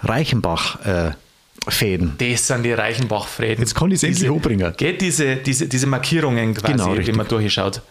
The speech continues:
Speaker 2: Das sind Reichenbach-Fäden, ja, genau.
Speaker 1: Und das wird bis heute so benannt.
Speaker 2: Das wird bis heute so benannt, gell? Ja,
Speaker 1: Mhm.
Speaker 2: cool, dass da ein bisschen was geblieben ist. Also ich find's ja total krass. Äh, du erfindest eine Maschine,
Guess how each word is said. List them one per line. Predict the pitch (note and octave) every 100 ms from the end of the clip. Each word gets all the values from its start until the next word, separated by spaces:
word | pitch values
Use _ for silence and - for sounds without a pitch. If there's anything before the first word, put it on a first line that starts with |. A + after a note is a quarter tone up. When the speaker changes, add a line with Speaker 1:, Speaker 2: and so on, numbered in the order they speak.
| - - _ - -
Speaker 2:
Das | D3 -
sind | C3+
Reichenbach-Fäden, | A#2+ B2 B2 G2+ F#2 - G#2 G2+
ja, | G#2 D3+
genau. | D3+ B2 C3+ - -
Speaker 1:
Und | C3 A2+
das | D3+ C#3
wird | B2 -
bis | - -
heute | G3
so | D#3
benannt. | C#3 D3+ B2 E2+ - _ _ _ _ _ _ _ _ - - - - _ _ _ - - -
Speaker 2:
Das | C3 D#3+
wird | D#3
bis | A2+ -
heute | A2+
so | -
benannt, | E3 D#3+ B2+ F#2 -
gell? | G2 -
Ja, | D#3 -
Speaker 1:
Mhm. | B2
Speaker 2:
cool, | F3 A2+ - -
dass | A#2+
da | -
ein | C3
bisschen | D#3+ D#3+
was | D3+ D3+
geblieben | D3+ C3
ist. | G#2 G2 - - - - _ _ _ _ - -
Also | A#2+ D#3
ich |
find's | - F#3+
ja | F3
total | D#3+ C3 C3+
krass. | C#3 A2+ A2 - - -
Äh, | A#2+ A2+ A2
du | A#2+ B2
erfindest | F3 A2+ - F#3+ A3 - - - _ _ -
eine | - B2+ C3+ C3+
Maschine, | B2+ A2+ - - G#3+